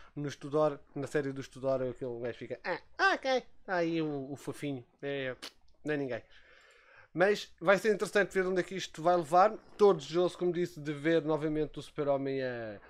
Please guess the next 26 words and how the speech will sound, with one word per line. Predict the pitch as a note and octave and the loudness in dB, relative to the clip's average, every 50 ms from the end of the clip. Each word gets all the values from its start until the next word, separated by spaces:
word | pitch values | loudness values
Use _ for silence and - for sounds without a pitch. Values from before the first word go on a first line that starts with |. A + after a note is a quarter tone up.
| - - - - - - - - - - - | -20 -20 -20 -20 -20 -20 -20 -20 -12 -4 -2
a | C3+ | -2
levantar | C3+ B2 D3 D3+ C#3+ E3 D#3 D3 C3+ | 0 2 0 0 4 4 4 4 4
voo, | A#2+ A2+ B2+ C#3 C#3+ D#3 D#3+ | 0 -4 -4 0 0 0 0
porque | D#3 - - C3+ B2+ - - - - A#2 A#2+ | -2 -4 -6 -6 -6 -6 -10 -10 -8 -8 -8
aquela | - - - C#3 C3+ C3+ | -6 0 0 2 2 0
cena | - - D3 C#3+ C3+ C3 C3 B2 | -2 0 0 0 0 0 -2 -2
no | A#2+ A#2+ A#2+ | -4 -4 -4
Man | A#2+ B2+ B2+ A#2+ | -2 -2 -4 -4
of | A2+ - | -6 -8
Steel | - - - C3 C3 A#2+ A#2 A#2 | -10 -8 -6 -4 -4 -4 -4 -6
em | A2 | -8
que | - - - B2+ | -10 -10 -8 -6
ele | B2 A#2+ A2+ A2 A2 G#2+ G2+ F#2+ - - | -6 -6 -6 -6 -8 -8 -10 -12 -14 -18
finalmente | - - - C#3 C3+ B2+ B2+ C3 C3 B2+ A#2+ A#2+ _ - _ - | -14 -8 -4 -2 -2 0 -2 -2 -2 -4 -6 -8 _ -16 _ -8
abraça | B2 B2 A2 A2 C#3 C#3+ D3 C#3+ C3+ - - C#3 B2+ - | -6 -6 -4 -2 2 2 2 2 0 -2 -6 -6 -6 -6
a | C3 B2+ | -6 -10
figura | - - C3+ B2 C3 C3+ B2+ C3 | -8 -8 -8 -6 -6 -4 -4 -6
do | A#2+ A#2+ | -8 -8
Super-Homem | - - C3+ B2+ B2+ B2 A#2+ A#2+ A#2 A#2 A#2+ A#2+ A#2+ A#2 - - | -8 -8 -4 -2 -2 -2 -2 -4 -6 -4 -4 -4 -6 -8 -8 -10
e, | B2+ A#2+ A#2+ A#2+ A2+ A#2 | -10 -8 -6 -6 -6 -6
e | - - | -8 -8
aprende | - - D#3 D#3 D3 C#3+ | -4 -2 0 0 2 0
a | C#3+ | -2
voar, | A#2 A2 C3+ C3 C3+ C#3 C#3+ D3 C3 | -4 -2 -2 0 0 0 0 -2 -6
testa | - - C#3 B2+ - - | -4 -4 -4 -4 -2 -4
o, | C#3 | -6